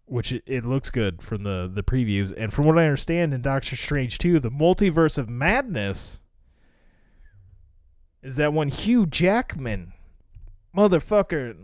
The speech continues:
Hugh motherfucking Jackman, Wolverine, will be in it, supposedly. I don't know that it's concrete. I've read rumors, per se, on the inter-,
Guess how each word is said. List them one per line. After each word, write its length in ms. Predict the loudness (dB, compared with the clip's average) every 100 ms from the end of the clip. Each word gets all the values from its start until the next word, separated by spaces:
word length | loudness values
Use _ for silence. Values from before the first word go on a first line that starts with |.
| -20 -16
Hugh 460 | -6 -2 0 0 -2
motherfucking 480 | 0 0 0 -2 -2
Jackman, 600 | 2 2 0 -4 -6 -10 -16 _ _ _ _ _ -4
Wolverine, 720 | 0 2 2 0 0 -4 -8 -16 _ _ _ _ _ _ -4
will 160 | -2
be 480 | 0 0 0 -2 -6
in 200 | -6 -4
it, 180 | -4 -6 -12
supposedly. 920 | -8 -2 4 6 6 4 0 -6 -10 -20 _ _ _ _ _ _ -8
I 80 | 0
don't 140 | 2
know 100 | 4
that 160 | 2 -2
it's 140 | -4
concrete. 800 | -2 -2 -2 -4 -2 0 -2 -6
I've 260 | -8 -4 2
read 460 | 4 4 0 -6 -10 -20 _
rumors, 800 | -4 2 4 4 2 -2 -4 -10 -10
per 240 | -6 -4
se, 460 | -2 -2 -2 -2 -8 -16 -20 -20 -20 -20 _ -20 -6
on 140 | -2
the 120 | 0
inter-, 340 | 0 0 0